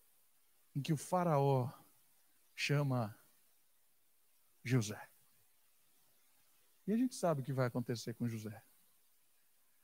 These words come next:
José vai ser grande de verdade.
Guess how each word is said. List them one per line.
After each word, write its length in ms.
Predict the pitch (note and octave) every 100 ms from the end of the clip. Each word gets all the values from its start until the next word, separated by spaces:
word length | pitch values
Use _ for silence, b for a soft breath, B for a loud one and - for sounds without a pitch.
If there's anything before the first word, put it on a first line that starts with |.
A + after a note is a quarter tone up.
| -
José 280 | C#3 C3+ E3
vai 140 | E3+
ser 380 | - F3 D#3 -
grande 680 | C#3+ B2+ F3+ G3 F#3+ G#3 G3 - - _ _ _ _ _ -
de 200 | C#3 E3+
verdade. 680 | D#3 C3+ B2 A#2 A#2 B2